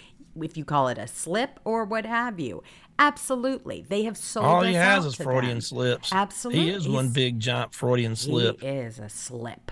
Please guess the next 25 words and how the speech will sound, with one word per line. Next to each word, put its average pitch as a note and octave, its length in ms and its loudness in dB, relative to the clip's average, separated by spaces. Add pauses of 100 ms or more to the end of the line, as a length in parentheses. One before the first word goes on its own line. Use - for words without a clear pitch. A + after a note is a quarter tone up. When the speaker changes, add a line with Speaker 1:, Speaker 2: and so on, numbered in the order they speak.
(180)
Speaker 1:
all A2 220 -6
right. A#2 320 -8
Well, E3 260 4
Speaker 2:
But D#3 80 10
here's G#3 220 10
a G#3 60 4
defense G3+ 460 6
bill F#3+ 240 6
with F3+ 120 6
everything G#3+ 460 6
in A#3+ 100 4
it A3+ 80 -2
but A3+ 160 2
defense. B3+ 560 0
Speaker 1:
Right. G4+ 520 2 (300)
Yes. E4 600 -4 (200)
It's C#4 240 0
the B3+ 60 -2
most C4+ 160 2
Speaker 2:
I - 20 4
mean, G3+ 140 6
Speaker 1:
incredible C#4+ 460 0
Speaker 2:
wh-, - 40 -14
Speaker 1:
thing. C4+ 300 2
Speaker 2:
uh, - 80 0